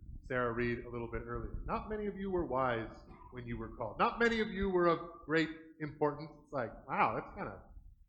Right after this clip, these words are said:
kinda mean. <laughs> Nobody was smart. Nobody did anything worth mentioning, and God still used you. Paul's making a very important point,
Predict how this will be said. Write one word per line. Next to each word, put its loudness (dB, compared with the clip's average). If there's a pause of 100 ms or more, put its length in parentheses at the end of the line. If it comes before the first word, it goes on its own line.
(680)
kinda -16
mean. -4 (720)
<laughs> -2 (1200)
Nobody 12
was 6
smart. 6
Nobody 10
did 6
anything 6
worth 4
mentioning, 0
and 0 (100)
God 10
still 2 (160)
used 4
you. 2
Paul's 4
making 4
a 4
very 6
important 2
point, 4